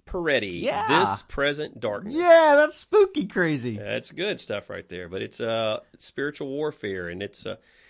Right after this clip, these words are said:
Speaker 1: it's actually an easy read. It's a fun read.
Speaker 2: Scary read.
Speaker 1: It's a scary read. It's a little on the, but it's basically, uh, the unseen warfare we don't see, the angels and the demons fighting over the souls of man. But that's a,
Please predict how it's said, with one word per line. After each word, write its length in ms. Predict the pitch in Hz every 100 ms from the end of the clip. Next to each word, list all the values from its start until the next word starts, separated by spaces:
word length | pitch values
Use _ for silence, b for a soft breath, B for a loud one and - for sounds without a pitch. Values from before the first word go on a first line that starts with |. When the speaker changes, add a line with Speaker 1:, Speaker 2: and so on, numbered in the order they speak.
| b b -
Speaker 1:
it's 160 | 214
actually 340 | 247 240 123 107
an 80 | -
easy 360 | 110 120 139 156
read. 380 | 151 175 233 -
It's 140 | - -
a 60 | 101
fun 380 | - 110 123
read. 340 | 131 139 196 -
Speaker 2:
Scary 380 | - - 113 151
read. 200 | 110 110
Speaker 1:
It's 140 | 107 -
a 40 |
scary 360 | - - 98 98
read. 220 | 95 143
It's 180 | 160 -
a 80 | 170 -
little 240 | 160 147
on 100 | 131 104
the, 80 | 104 -
but 140 | 113
it's 180 | 120 -
basically, 760 | 113 120 120 139 123 135 131 _ _ -
uh, 300 | 101 95 92
the 180 | 107 107
unseen 480 | 139 156 160 156 139
warfare 380 | 135 135 135 127
we 160 | 120
don't 240 | 113 117 -
see, 340 | - 113 101 _
the 140 | 98
angels 340 | 104 131 135 127
and 80 | 113
the 60 |
demons 460 | 110 120 120 117 _ b b b -
fighting 260 | 117 120 113
over 140 | 107
the 80 | 110
souls 340 | - 104 101
of 100 | 95
man. 360 | 85 90 87 87 _
But 220 | 90 90 _
that's 220 | 151
a, 80 | -